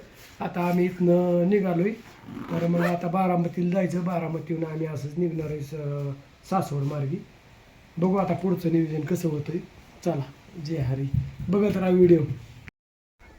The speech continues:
चला, नमस्कार, जय हरी. तर दोस्तांनो, आत्ता काजळला आलोय भाच्याच्या घरी. आणि विषय असा आहे, बघा, चाललोय आम्ही आत्ता भाच्याकडं आलोय. आता त्याचा साराजम सगळा भरत्यात.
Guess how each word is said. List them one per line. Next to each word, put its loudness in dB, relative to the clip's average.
चला, 6
नमस्कार, 8
जय 6
हरी. 6
तर 0
दोस्तांनो, 2
आत्ता 2
काजळला 2
आलोय 2
भाच्याच्या 2
घरी. 4
आणि 2
विषय 2
असा 8
आहे, 4
बघा, 2
चाललोय 6
आम्ही 6
आत्ता 6
भाच्याकडं 6
आलोय. 6
आता 0
त्याचा 0
साराजम 2
सगळा 0
भरत्यात. 6